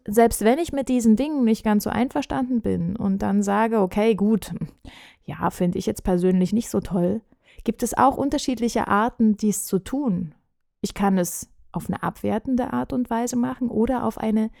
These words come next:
wertschätzende Art und Weise. Ich kann mein Gegenüber dabei unterstützen, zu wachsen und besser zu werden, indem ich ihm konstruktives Feedback gebe, indem ich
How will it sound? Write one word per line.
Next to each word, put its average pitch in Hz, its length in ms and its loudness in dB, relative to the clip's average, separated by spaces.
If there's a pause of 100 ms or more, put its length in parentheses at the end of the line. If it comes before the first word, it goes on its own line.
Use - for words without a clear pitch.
(220)
wertschätzende 196 920 -2
Art 190 240 -6
und 180 220 -2
Weise. 180 560 -4 (500)
Ich 240 200 0
kann 254 340 2 (100)
mein 208 200 6
Gegenüber 226 1000 2 (300)
dabei 196 260 0
unterstützen, 208 960 0 (120)
zu 180 260 -4
wachsen 185 580 -4 (100)
und 185 240 -4
besser 214 360 -2
zu 220 200 -2
werden, 180 480 -2
indem 220 320 6
ich 220 140 4
ihm 214 180 2
konstruktives 208 960 -4
Feedback - 500 -6
gebe, 165 460 -4 (640)
indem 208 320 6
ich 202 200 4